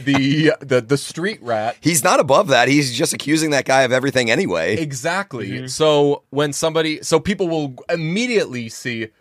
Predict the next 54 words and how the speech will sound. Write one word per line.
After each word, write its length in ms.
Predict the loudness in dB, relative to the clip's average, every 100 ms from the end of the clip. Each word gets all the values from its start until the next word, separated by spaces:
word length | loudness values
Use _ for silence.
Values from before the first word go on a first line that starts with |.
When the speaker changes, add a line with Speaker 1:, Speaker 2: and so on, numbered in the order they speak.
| _ _ _ 0
Speaker 1:
"Oh, 140 | 2
well, 140 | 2 0
this 200 | -2 -4
is 80 | -6
a 60 |
shoddy 460 | -4 0 2 0 -4
framing 520 | -6 -2 0 -2 -8
job." 420 | -4 0 0 -2 -8 -14
Speaker 2:
<laughs> 100 | -2
Speaker 1:
And 120 | 0
then 140 | 2 0
you 80 |
go 160 | 2 2
to 60 | 2
the 60 |
next 320 | 0 0 0 0
layer 260 | 0 0
of 120 | -4
the 80 | -8
frame, 480 | -6 -4 -2 -4 -4
which 200 | -6 -4
is 140 | -8
the 80 | -8
Schumachers. 880 | -14 -12 -8 -6 -8 -8 -10 -12 -18 _
Blame 300 | -4 -2 0
them. 340 | 0 0 -2 -6 _ _ _ _ _ _
You're 160 | -6 -4
home 200 | -4 -8
free. 340 | -12 -12 -12 -4
Speaker 2:
All 60 | 0
right, 100 | 2
what's 220 | 2 0
your, 100 | -2
Speaker 1:
Two 40 | 0
hundred 20 |
fifty 60 | 0
Speaker 2:
what's 180 | 2
your 80 | 2
Speaker 1:
bucks. 40 | 2
Speaker 2:
biggest, 360 | 2 0 0
uh, 140 | 0 0
your 180 | -2
biggest 260 | -4 -4 -6
complaint? 380 | -8 -8 -8 -10 _ _ _ _ _ _ _ _
Speaker 1:
At 400 | 0 2 0 -6 -16
the, 480 | -8 -6 -4 -4 -6 -2
and 160 | 0 2
we're 120 | 2
gonna 100 | 0
get 180 | -2 -2
into 280 | -4 -6
some, 440 | -4 -4 -2 -4 -4
uh, 300 | -4 -2 -4 2
on, 720 | 2 2 -2 -8 -10 -12